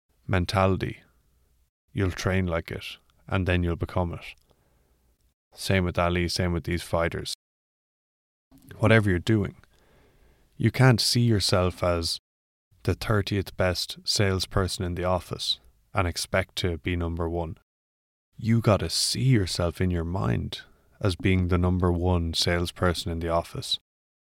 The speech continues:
You gotta hold that vision. You gotta tell yourself that. And then it'll happen, not the other way around. And don't get me wrong, I'm not saying that you just tell yourself this and it happens. No, no, no.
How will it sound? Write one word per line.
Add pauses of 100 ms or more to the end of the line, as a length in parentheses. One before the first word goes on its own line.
(200)
You
gotta
hold
that
vision.
You
gotta
tell
yourself
that. (920)
And
then (1200)
it'll
happen, (400)
not
the
other
way
around. (380)
And
don't
get
me
wrong, (160)
I'm
not
saying
that (800)
you
just
tell
yourself
this
and
it
happens.
No,
no,
no.